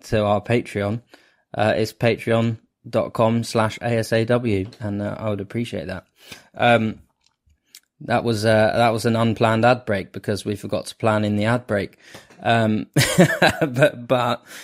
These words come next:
um, yeah, in a funny way, he brought a bit of, uh, Bielsa,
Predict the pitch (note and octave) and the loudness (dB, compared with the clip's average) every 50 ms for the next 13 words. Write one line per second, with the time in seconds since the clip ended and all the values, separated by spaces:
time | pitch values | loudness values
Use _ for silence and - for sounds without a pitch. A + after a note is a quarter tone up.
0 | - - - _ - B2 B2 A#2+ A#2 A#2 A#2 F2 - - _ _ _ _ _ _ | -20 -20 -4 _ 4 6 6 6 4 4 2 0 -4 -8 _ _ _ _ _ _
1 | _ _ _ _ - A#2 C#3 C#3 A#2 A2 - - - _ _ _ _ - - D#3 | _ _ _ _ 0 2 4 4 4 2 0 -4 -10 _ _ _ _ -2 2 4
2 | D3 D3+ C#3 - - D3+ D#3 D3+ C3 A2 G#2 G#2 G#2 G#2 G#2+ A2+ B2 A#2+ _ _ | 6 6 4 4 4 4 4 4 4 2 0 0 0 0 0 -2 -2 -4 _ _
3 | _ _ _ - A2+ A#2 A#2 A#2 A#2 A#2 A#2 A2+ - - C#3 B2+ - B2 B2 A#2+ | _ _ _ -2 0 2 2 2 2 2 0 -2 -4 -6 -12 -8 -4 0 2 2
4 | G#2 G#2 A2+ B2 A#2+ G2 F#2 A2+ A2 - - - - - - A2 A#2 A#2+ A2+ A2 | 2 2 2 2 2 2 2 0 -4 -6 -10 -12 -10 -6 -2 0 2 2 2 0
5 | - A2 A2+ A#2 C3 B2+ A#2 - - G2 G2 - | 0 2 2 4 4 2 2 -2 -4 -4 -4 -6